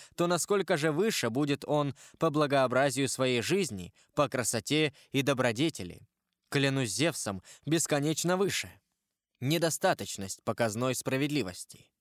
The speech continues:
Хорошо. А теперь, раз мы заговорили об этом, давай вернемся к тому, что было сказано раньше и что привело нас к этому вопросу. Тогда говорилось, что человеку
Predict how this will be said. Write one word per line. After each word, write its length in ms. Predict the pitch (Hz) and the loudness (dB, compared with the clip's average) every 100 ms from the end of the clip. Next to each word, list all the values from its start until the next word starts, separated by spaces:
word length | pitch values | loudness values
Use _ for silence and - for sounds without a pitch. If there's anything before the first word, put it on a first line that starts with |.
| _ _ _ - | _ _ _ -8
Хорошо. 580 | - 190 196 - 92 - _ - - - | 0 0 0 -2 -6 -10 _ -20 -20 -4
А 120 | 147 | -2
теперь, 380 | 156 190 240 208 - | 0 0 0 0 0
раз 340 | 139 170 160 | 2 2 2
мы 100 | 156 | -2
заговорили 480 | 131 127 131 135 120 | 0 2 2 2 2
об 160 | 104 127 | 2 2
этом, 360 | 185 104 92 - - | 0 -2 -6 -12 -10
давай 300 | 131 151 156 | 0 2 4
вернемся 460 | 139 135 139 120 120 | 2 0 0 -2 -4
к 60 | - | -2
тому, 260 | 117 185 | 0 0
что 160 | - 165 | 0 0
было 200 | 143 123 | 2 2
сказано 500 | - 127 120 113 107 | 2 0 0 0 2
раньше 500 | 160 165 - 92 92 - - | 2 0 -4 -6 -10 -14 -4
и 80 | 202 | -4
что 180 | - 180 | 0 0
привело 380 | 160 135 127 | 2 2 2
нас 160 | 139 - | 0 0
к 60 | 123 | -2
этому 280 | 113 113 | 0 0
вопросу. 640 | 123 151 190 156 - - - _ - - - | 0 0 0 -2 -4 -12 -20 _ -20 -14 -2
Тогда 320 | 139 135 147 | 0 2 2
говорилось, 460 | 135 131 135 131 117 | 2 2 2 2 0
что 180 | - | -4
человеку 640 | 120 123 123 151 - 143 | -2 0 2 2 2 0